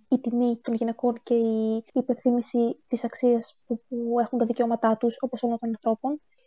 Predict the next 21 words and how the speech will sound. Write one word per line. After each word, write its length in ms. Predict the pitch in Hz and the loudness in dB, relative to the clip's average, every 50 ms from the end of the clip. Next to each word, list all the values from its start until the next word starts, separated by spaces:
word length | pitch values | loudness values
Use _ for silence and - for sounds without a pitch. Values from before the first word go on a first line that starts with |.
| _ _ | _ _
Και 100 | - 269 | -4 -4
επίσης 280 | 254 262 285 277 285 - | -2 0 0 0 0 -2
επειδή 840 | 302 - - 262 262 262 285 285 294 294 294 285 285 269 269 - - | -4 0 0 2 4 4 4 4 4 2 2 0 0 -2 -4 -6 -4
από 200 | - 254 - 254 | -6 -6 -6 -4
πολλούς 320 | - - 262 269 277 - | 0 2 4 4 4 2
ανθρώπους 640 | 294 254 - - 254 240 247 - 262 254 254 - - - - | -2 -4 0 2 2 2 2 0 -2 -2 -2 -4 -8 -12 -6
η 420 | - 254 247 240 233 233 233 226 | -2 0 2 2 2 2 2 0
καταναλωτική 1000 | - - 240 247 240 233 240 240 - 233 - - 262 262 269 269 269 269 269 - | 0 -2 0 0 0 0 0 0 -2 -4 -4 -2 0 2 4 4 4 2 2 0
υπόσταση 380 | - 247 - 254 254 254 - 254 | 0 2 6 6 4 4 2 -4
αυτής 220 | - - 254 - | -2 -2 -4 -4
της 140 | - - - | -4 -10 -6
ημέρας 480 | 262 247 233 233 233 233 262 262 262 - | -2 2 4 4 4 4 2 0 -4 -6
είναι 220 | - 269 254 262 269 | -6 -4 -4 -4 -4
ο 60 | 262 | -6
πιο 200 | 269 - - 277 | -4 2 4 4
εύκολος 500 | 277 269 - - 262 254 247 247 - _ _ _ | 4 4 2 2 2 2 2 -2 -4 _ _ _
τρόπος 560 | - 240 233 226 226 - 240 226 - - - _ _ | 0 2 2 2 2 0 -2 -4 -4 -6 -18 _ _
για 160 | - 247 247 | -6 -4 -2
να 60 | 233 | -2
τη 80 | 226 247 | 0 2
γιορτάσουν, 640 | 220 247 233 - 240 226 226 220 - - 247 254 | 2 2 2 4 4 2 2 2 -2 -4 -6 -6